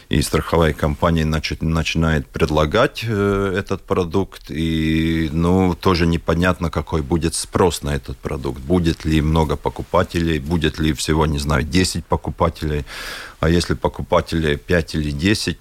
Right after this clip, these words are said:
то для страховой компании, может быть, не имеет смысла такой новый продукт предлагать.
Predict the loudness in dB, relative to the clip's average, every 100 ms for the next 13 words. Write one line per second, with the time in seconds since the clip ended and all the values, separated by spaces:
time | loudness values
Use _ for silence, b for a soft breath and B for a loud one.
0 | -2 0 2 0 -2 -4 -6 0 0 0
1 | -2 -2 0 2 2 0 0 -2 -2 0
2 | 2 2 0 0 0 0 -2 -4 -2 0
3 | 2 4 2 0 0 0 0 -4 -2 -2
4 | 0 0 0 -2